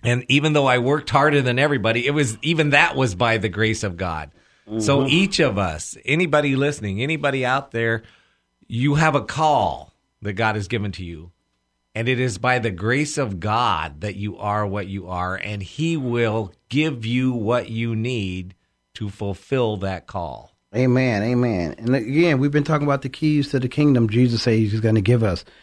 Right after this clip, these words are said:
Speaker 2: And those keys unlock doors. And those doors are to always keep us in the winning circle, I like to say, or give us the victory.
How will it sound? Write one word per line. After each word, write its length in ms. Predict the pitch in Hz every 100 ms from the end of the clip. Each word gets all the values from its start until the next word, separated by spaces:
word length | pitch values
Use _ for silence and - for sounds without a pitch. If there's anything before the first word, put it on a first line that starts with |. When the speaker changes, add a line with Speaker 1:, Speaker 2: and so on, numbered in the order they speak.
| _ _
Speaker 2:
And 80 | 139
those 160 | 139 -
keys 320 | - 165 135
unlock 440 | 147 143 135 131
doors. 540 | 113 151 117 78 76 - _ _ _ _
And 140 | 123
those 180 | 127 117
doors 400 | 104 139 143 135
are 200 | 120 107 113 _ _ _ -
to 300 | 113 98 - - _ _ 117
always 420 | 127 127 123 -
keep 260 | - 139 127
us 180 | 113
in 80 | 123
the 80 | 110
winning 400 | 107 123 113 98
circle, 400 | - 101 87 87
I 80 | 90
like 220 | 87 85
to 80 | 87
say, 200 | 98 90
or 160 | 85
give 240 | 85 113 98
us 120 | 85
the 100 | 87
victory. 440 | 85 98 82 78